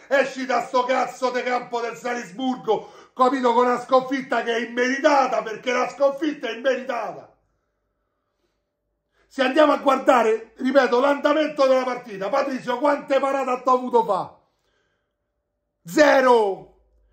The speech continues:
Inoperativo, spettatore non pagante. E noi ci ritroviamo gente che come Ebram tra sabato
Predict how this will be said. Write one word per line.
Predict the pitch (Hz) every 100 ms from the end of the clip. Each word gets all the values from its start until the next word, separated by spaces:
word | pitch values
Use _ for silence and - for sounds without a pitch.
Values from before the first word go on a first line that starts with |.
| -
Inoperativo, | 269 277 277 294 294 302 285 262 233 220
spettatore | - 294 285 294 285 294 277
non | 285 285
pagante. | 285 269 277 247 220 - 190 156 127 _ _ _ _ _ _ _ _ _ _ _ _ _ _ -
E | 262
noi | 320 311
ci | 285
ritroviamo | 285 294 285 294 285
gente | - 294 269 269
che | 269 269
come | 320 302 302 269
Ebram | 269 247 247 254
tra | 294 294
sabato | - 311 269 247 233 226